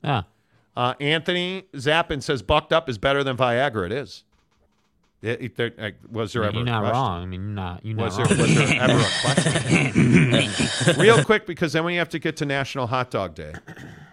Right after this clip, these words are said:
Speaker 2: Am I the only one who thinks it's crazy what the Sixers are trying to do with James Harden? So James Harden opted into, what, his thirty-five million dollar player option, I think it was?
Speaker 1: Thirty-five or thirty-six, yeah, something like that.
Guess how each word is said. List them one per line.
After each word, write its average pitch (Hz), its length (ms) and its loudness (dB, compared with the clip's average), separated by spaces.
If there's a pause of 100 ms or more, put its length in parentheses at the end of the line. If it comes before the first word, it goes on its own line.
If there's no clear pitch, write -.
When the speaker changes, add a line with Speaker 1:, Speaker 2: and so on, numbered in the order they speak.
(1500)
Speaker 2:
Am 156 100 2
I 220 80 6
the 311 120 -2
only 294 160 -4
one 269 120 -4
who 240 80 -2
thinks 202 260 -6
it's 180 140 -4
crazy 156 380 2
what 147 160 -4
the 131 100 -4
Sixers 139 400 -6
are 131 80 -2
trying 123 220 -4
to 117 80 -4
do 110 140 -4
with 107 100 -4
James 101 260 -8
Harden? 73 360 -10 (1200)
So - 180 0
James 180 360 -2
Harden 214 240 -2
opted 156 300 -2
into, 151 220 -4
what, 127 160 0
his 87 140 -8
thirty-five 143 540 -2
million 151 240 -6
dollar 151 240 -2
player 147 240 -2
option, 147 260 -6
I 143 60 -6
think 143 160 -8
it 143 40 -6
was? 147 360 -10
Speaker 1:
Thirty-five 104 420 2
or 90 40 -8
thirty-six, 90 580 -4
yeah, 90 140 -2
something - 200 -8
like 90 80 -8
that. 92 220 -8